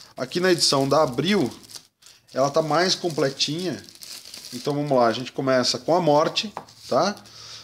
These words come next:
A morte da Abril, ela é retalhada. Então ela começa aqui com as cenas do Apocalipse chegando,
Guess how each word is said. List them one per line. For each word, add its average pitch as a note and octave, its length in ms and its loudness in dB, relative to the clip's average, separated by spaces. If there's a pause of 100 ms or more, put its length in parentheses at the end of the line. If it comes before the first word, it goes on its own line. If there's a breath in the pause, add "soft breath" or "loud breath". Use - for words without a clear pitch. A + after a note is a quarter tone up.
(380 loud breath)
A F3 80 4
morte F3 400 4
da C#3+ 160 4
Abril, D3+ 340 4
ela F3 140 6
é E3+ 40 8
retalhada. D#3 760 2 (540)
Então C#3 320 2
ela C#3+ 140 4
começa C#3+ 480 2
aqui C#3+ 300 -2
com C3 180 0
as B2+ 100 2
cenas C3+ 340 2
do C3 140 2
Apocalipse B2 640 0
chegando, D3+ 680 0